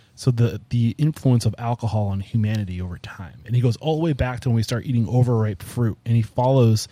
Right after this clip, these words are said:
he follows alcohol along this timeline until, like, current day.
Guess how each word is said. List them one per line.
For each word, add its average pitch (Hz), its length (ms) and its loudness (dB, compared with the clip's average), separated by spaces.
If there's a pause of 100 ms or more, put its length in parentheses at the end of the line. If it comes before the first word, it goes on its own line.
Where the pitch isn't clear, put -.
(380)
he 131 140 2
follows 131 520 4
alcohol 104 680 -6
along 113 260 0
this 107 120 -2
timeline 117 440 -2
until, 98 220 -6
like, 92 120 -10
current - 380 -8
day. - 300 -16